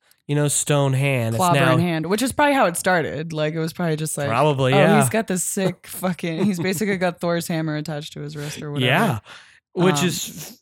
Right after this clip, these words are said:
Speaker 1: f-, very fascinating.
Speaker 2: Yeah.
Speaker 1: I wonder, uh, yeah, I'm very curious how much he made it just a big clubbering hand design-wise, and then found a,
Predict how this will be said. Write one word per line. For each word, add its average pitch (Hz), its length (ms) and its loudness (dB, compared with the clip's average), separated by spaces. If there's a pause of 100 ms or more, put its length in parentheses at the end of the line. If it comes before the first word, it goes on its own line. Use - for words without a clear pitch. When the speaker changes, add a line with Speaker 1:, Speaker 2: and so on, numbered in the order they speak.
(140)
Speaker 1:
f-, - 160 -14
very 156 300 2
fascinating. 127 720 -2 (400)
Speaker 2:
Yeah. 139 280 -6
Speaker 1:
I 175 80 2
wonder, 311 300 2
uh, - 80 -4
yeah, 214 280 -2
I'm 180 180 -2
very 233 180 -2
curious 226 300 -4
how 175 220 0
much 160 600 -2 (480)
he 143 640 0 (120)
made 143 220 2
it 175 120 -2
just 160 220 -4
a 160 40 0
big 143 200 -2
clubbering 147 460 0
hand 139 240 0
design-wise, 139 640 -2
and 131 100 -2
then 127 100 -2
found 127 380 -2
a, 123 420 -6